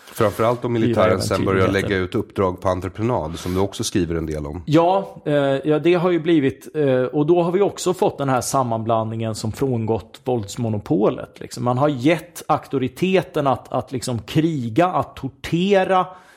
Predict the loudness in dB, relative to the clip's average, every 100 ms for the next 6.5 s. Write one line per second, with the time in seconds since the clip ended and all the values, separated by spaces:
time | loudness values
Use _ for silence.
0 | _ 0 2 2 -2 0 2 2 2 0
1 | 0 2 2 2 0 -2 -4 -2 0 0
2 | -4 -4 0 0 0 -4 -2 -2 -2 -6
3 | -2 0 0 -2 -6 -10 -16 -20 -20 -4
4 | 2 4 2 -2 -4 -2 -2 -2 -2 0
5 | 0 -2 -10 -18 -6 -4 -2 0 2 2
6 | 0 0 2 2 0